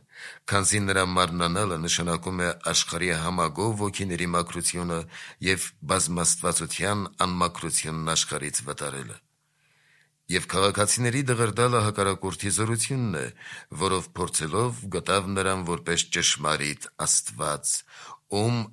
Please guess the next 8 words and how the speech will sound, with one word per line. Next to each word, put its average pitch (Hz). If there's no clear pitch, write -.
աղաղակելով 92
ասում 87
էին. 76
"Գիտենք 117
քեզ, -
թե 80
ով 78
ես, 73